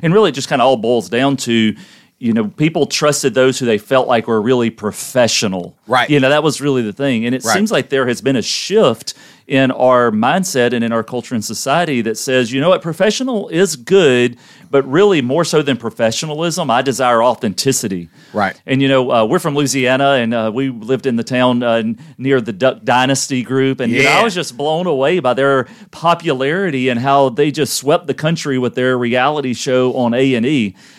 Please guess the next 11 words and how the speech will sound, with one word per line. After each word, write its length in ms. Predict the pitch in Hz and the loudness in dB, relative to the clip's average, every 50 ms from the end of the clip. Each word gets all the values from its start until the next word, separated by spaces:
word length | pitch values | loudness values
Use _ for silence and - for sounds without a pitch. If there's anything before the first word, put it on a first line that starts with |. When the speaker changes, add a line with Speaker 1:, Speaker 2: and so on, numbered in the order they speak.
| - - | -20 -12
Speaker 1:
And 460 | - 135 123 123 123 127 127 123 120 110 | -6 -2 -2 0 2 2 0 0 0 0
they're 100 | 135 143 | 0 0
kind 180 | - 170 160 147 | 2 0 0 0
of 60 | 123 | -2
one 180 | 110 120 135 151 | -2 -2 0 0
end 200 | 147 143 143 135 | 0 0 2 2
of 180 | 135 123 104 | 0 0 0
the, 260 | 104 131 131 127 120 - - 196 160 110 | 0 0 0 0 0 -2 -8 -16 -16 -12
you 120 | 120 120 | -8 -6
know, 120 | 110 107 | -6 -6
political, 800 | 92 - 113 120 113 127 143 151 143 - 165 139 139 139 135 135 | -6 -6 -6 -2 0 2 2 2 2 4 4 4 4 4 2 0